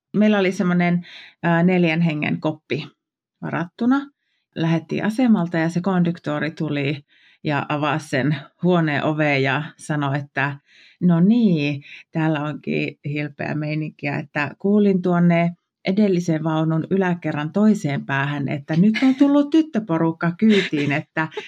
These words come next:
niin rempseät naurut oli." Ja, ja <laughs> sitten mä olin tietenkin aivan, että "Voi ei, <laughs> että niinku anteeksi." Ja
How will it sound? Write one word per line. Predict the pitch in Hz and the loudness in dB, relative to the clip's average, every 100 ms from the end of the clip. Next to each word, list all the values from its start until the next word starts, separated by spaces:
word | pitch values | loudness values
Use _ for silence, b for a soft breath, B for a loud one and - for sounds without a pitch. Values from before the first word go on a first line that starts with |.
| B | B
niin | 226 233 | 0 2
rempseät | 208 190 185 180 175 156 - | 2 2 0 0 -2 -4 -2
naurut | 190 208 190 160 156 | 0 2 2 0 -2
oli." | - 151 151 | -4 -2 0
Ja, | 151 165 170 _ _ _ _ _ - | 0 -2 -6 _ _ _ _ _ -2
ja | 175 165 - 180 | 0 0 -2 -4
<laughs> | - 202 | 0 0
sitten | 214 214 214 | 2 2 2
mä | 208 | 2
olin | 208 196 | 2 2
tietenkin | 175 180 143 | 2 2 2
aivan, | 147 180 | 0 0
että | 180 | 0
"Voi | 302 311 - | 2 4 4
ei, | 285 294 285 285 311 285 | 2 4 4 4 4 2
<laughs> | 285 349 | 2 -2
että | - - 226 | -4 -6 -4
niinku | 226 220 - | -4 -4 -6
anteeksi." | - 214 214 220 196 - | -2 0 0 0 -4 -4
Ja | 180 | -6